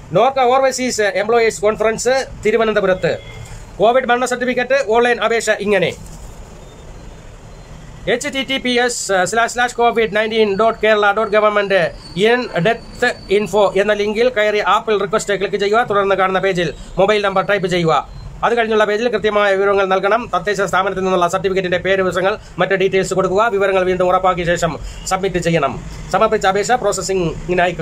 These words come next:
മരണം സ്ഥിരീകരിച്ച ആശുപത്രിയിലേക്കും തുടർന്ന് അംഗീകാരത്തിന് ജില്ലാ കോവിഡ് മരണനിർണ്ണയ സമിതിക്കും പോകും. അതിനുശേഷം സർട്ടിഫിക്കറ്റ് ലഭിക്കുന്നതായിരിക്കും.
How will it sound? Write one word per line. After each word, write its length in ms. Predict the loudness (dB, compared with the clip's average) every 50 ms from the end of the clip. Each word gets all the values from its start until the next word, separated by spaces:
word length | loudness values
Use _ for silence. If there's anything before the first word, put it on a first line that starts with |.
| -2
മരണം 340 | 0 0 2 2 0 -2 -2
സ്ഥിരീകരിച്ച 320 | -2 0 0 0 2 2
ആശുപത്രിയിലേക്കും 640 | 0 0 0 0 -2 -2 0 0 0 0 0 0 0
തുടർന്ന് 380 | 0 2 0 2 2 0 -2 -2 -4 -8 -6 -2
അംഗീകാരത്തിന് 480 | 0 2 2 4 2 2 2 2 0 0
ജില്ലാ 260 | 0 2 2 2 0
കോവിഡ് 300 | 0 0 0 0 2 2
മരണനിർണ്ണയ 440 | 2 2 2 2 2 2 2 2 2
സമിതിക്കും 460 | 2 0 0 0 0 0 0 0 2
പോകും. 540 | 2 0 2 0 -2 -4 -6 -12 -10 -4 -2
അതിനുശേഷം 460 | 0 0 0 0 -2 -2 0 -2 -2
സർട്ടിഫിക്കറ്റ് 480 | -2 -4 -6 -4 -4 -4 -4 -4 -2 -4
ലഭിക്കുന്നതായിരിക്കും. 640 | -4 -4 -4 -2 0 0 0 0 -2 -4 -6 -8